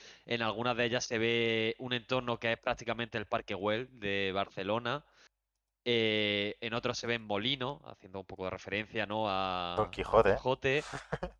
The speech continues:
Speaker 1: Claro, en, en otras se ve una plaza que es como Plaza España,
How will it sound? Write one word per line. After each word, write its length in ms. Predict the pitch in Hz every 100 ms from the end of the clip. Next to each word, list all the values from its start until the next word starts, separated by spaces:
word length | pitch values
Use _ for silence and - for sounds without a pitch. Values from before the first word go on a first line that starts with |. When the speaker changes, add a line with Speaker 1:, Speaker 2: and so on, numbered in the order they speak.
| -
Speaker 1:
Claro, 400 | 117 127 135 139
en, 840 | 120 110 107 104 104 101 98 98 -
en 160 | 117
otras 240 | 120 123 -
se 80 | 120
ve 440 | 117 117 117 113
una 260 | 139 139 117
plaza 540 | - 123 135 - 120 113
que 100 | 117
es 80 | -
como 220 | 127 107
Plaza 300 | 123 120 107
España, 540 | - 127 131 123 139